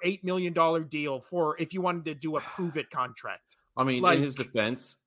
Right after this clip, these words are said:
Speaker 2: you lost coordinators, you're losing pieces left and right. That's not to change my feelings on that. That,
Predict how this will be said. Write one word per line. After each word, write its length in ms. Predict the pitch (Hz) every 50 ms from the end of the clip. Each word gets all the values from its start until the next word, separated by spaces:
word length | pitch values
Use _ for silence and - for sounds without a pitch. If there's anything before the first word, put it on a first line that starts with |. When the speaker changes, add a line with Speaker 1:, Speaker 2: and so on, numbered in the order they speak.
| _ _ _ -
Speaker 2:
you 160 | 117 104 104
lost 300 | 98 98 98 107 - -
coordinators, 680 | - 113 107 104 98 104 101 98 92 101 113 117 113 - -
you're 160 | 87 95 95
losing 560 | 92 95 104 101 92 107 104 107 107 104 87 - _ _ _ _ _ _
pieces 380 | - - 113 104 - 110 101 92
left 260 | 98 104 101 95 -
and 120 | 117 117 104
right. 260 | 92 90 98 - - - - - - _ _ _ -
That's 480 | - 110 107 - - - - - - - _ _ - - _ _ _ -
not 360 | 113 123 123 120 117 120 -
to 80 | 123 113
change 360 | - - 127 117 113 101 90
my 200 | 104 107 101 95
feelings 500 | - - - 143 156 143 107 95 90 98
on 200 | 92 90 87 87
that. 240 | 90 95 - - - _ -
That, 300 | 80 101 98 98 -